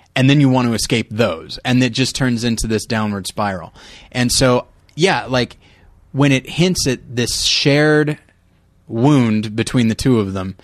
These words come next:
um, I like that. And you de-, and it, I think the film, to its credit, does establish that this is,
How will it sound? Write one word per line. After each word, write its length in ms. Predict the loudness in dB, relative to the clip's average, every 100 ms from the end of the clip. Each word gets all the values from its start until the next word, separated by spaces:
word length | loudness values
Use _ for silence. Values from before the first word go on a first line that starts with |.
| -20 -20 _
um, 460 | -4 0 0 -2 -6 _ -20 -16 -4
I 140 | 0
like 320 | 2 0 0
that. 240 | 0 0 0
And 140 | 2
you 80 | 2
de-, 200 | 0 -2
and 140 | 0 -2
it, 180 | -4 -4
I 100 | -4
think 200 | -2 -4
the 40 |
film, 360 | -2 -2 0 -2
to 180 | -2 -2
its 120 | -2
credit, 360 | 2 2 2 0
does 460 | 0 0 -2 -6 -12 _ -12
establish 560 | -6 -2 0 0 -4 -4
that 200 | -6 -2
this 200 | 0 0
is, 340 | -2 -2 -6